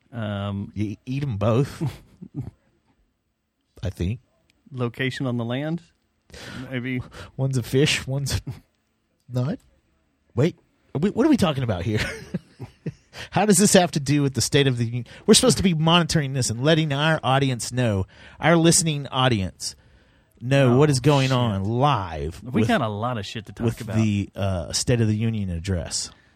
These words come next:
Speaker 1: This show note started off with nothing in it, and then it gradually just grew within the last hour of all the stupid
Speaker 2: And,
Speaker 1: crap
Speaker 2: and
Speaker 1: going
Speaker 2: all
Speaker 1: on.
Speaker 2: a bunch of horse shit.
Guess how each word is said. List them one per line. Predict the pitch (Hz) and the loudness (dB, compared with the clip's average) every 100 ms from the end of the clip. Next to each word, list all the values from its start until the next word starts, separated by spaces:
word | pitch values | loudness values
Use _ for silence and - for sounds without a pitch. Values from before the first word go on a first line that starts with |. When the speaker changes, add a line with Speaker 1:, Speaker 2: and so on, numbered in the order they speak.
| _ _ | _ _
Speaker 1:
This | 208 220 | 0 0
show | - 180 | 0 2
note | 170 117 107 | 2 0 -2
started | - 120 113 | -6 -4 -2
off | 104 101 107 | -2 -4 -6
with | 104 | -8
nothing | 95 101 127 151 151 | -6 -4 -4 -4 -4
in | |
it, | 160 - | -4 -6
and | 117 107 | -8 -6
then | 101 | -6
it | 95 | -8
gradually | - 120 147 131 113 | -8 -4 -4 -4 -6
just | 98 101 104 | -6 -8 -8
grew | 107 110 120 127 104 | -8 -2 2 2 2
within | 98 98 101 | -2 -6 -6
the | 104 | -6
last | 95 95 - | -6 -8 -12
hour | - 101 98 98 - | -10 -8 -6 -8 -12
of | - - | -16 -14
all | 113 107 120 | -8 -4 -4
the | 123 | -6
stupid | - - 131 143 | -12 -6 -2 -2
Speaker 2:
And, | - | -2
Speaker 1:
crap | - 113 | -4 0
Speaker 2:
and | 160 | 0
Speaker 1:
going | 135 | 4
Speaker 2:
all | 165 180 | 6 8
Speaker 1:
on. | 170 | 6
Speaker 2:
a | |
bunch | 165 156 | 6 2
of | 139 | 2
horse | 123 156 | 2 2
shit. | - - 95 - - 170 | 2 0 0 2 2 0